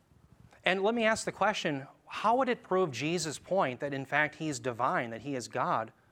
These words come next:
if, in fact, that could be attributed to all of the Jews as well? In other words, if the Jews who are men could call themselves sons of God, well, then that's a term that can be used of men. Why does that reinforce the idea that Jesus is higher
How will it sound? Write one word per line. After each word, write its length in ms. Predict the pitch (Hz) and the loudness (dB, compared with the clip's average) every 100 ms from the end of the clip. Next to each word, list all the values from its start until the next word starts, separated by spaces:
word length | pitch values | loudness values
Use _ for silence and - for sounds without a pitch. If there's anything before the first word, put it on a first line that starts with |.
| _ _ _ _ - - | _ _ _ _ -10 -4
if, 160 | 175 | -2
in 100 | 190 | -2
fact, 360 | 175 165 160 - | 0 2 2 0
that 220 | 147 170 | 0 0
could 120 | 190 | -4
be 120 | 151 131 | -2 -4
attributed 440 | - 160 143 135 | -2 -2 -2 -4
to 80 | - | -2
all 240 | 131 135 | 0 0
of 60 | 127 | 0
the 80 | 113 | -6
Jews 360 | 110 123 120 | -6 -6 -6
as 160 | 117 - | -8 -10
well? 280 | 120 113 - _ _ - - | -8 -8 -12 _ _ -10 0
In 60 | |
other 80 | 226 | 0
words, 100 | 202 | 0
if 100 | 185 | -2
the 80 | 208 | -2
Jews 440 | 127 165 247 262 | -2 0 0 -2
who 120 | - | 0
are 100 | 196 | 0
men 400 | 160 160 202 117 | 2 0 0 -2
could 160 | 117 170 | -4 -4
call 220 | 151 175 | 0 2
themselves 460 | 175 147 165 147 120 | 2 0 0 0 0
sons 360 | - 156 147 | 0 0 0
of 120 | 127 110 | -4 -2
God, 360 | 113 120 214 - _ _ _ - _ | -2 -2 -4 -8 _ _ _ -20 _
well, 120 | - 160 | -2 0
then 180 | 202 | 2
that's 220 | 208 196 170 | 2 2 -2
a 40 | |
term 280 | - 185 175 | 0 2 2
that 120 | 165 | 0
can 120 | 156 | -2
be 80 | 135 | -2
used 240 | 160 156 | -2 0
of 140 | 131 110 | -2 -2
men. 400 | 127 196 117 135 _ _ _ _ _ _ | 0 0 -2 -8 _ _ _ _ _ _
Why 260 | 135 151 196 | 2 2 4
does 200 | 190 139 | 0 2
that 200 | 165 156 | 4 4
reinforce 640 | 143 160 151 156 143 - | 2 0 0 0 0 -2
the 160 | - 135 | -2 0
idea 260 | 127 135 139 | 2 0 -2
that 120 | 131 | -2
Jesus 600 | 110 139 185 175 123 113 | -4 -4 -4 -4 -6 -6
is 120 | 127 | -8
higher 540 | - 151 180 120 117 | -2 0 0 0 -4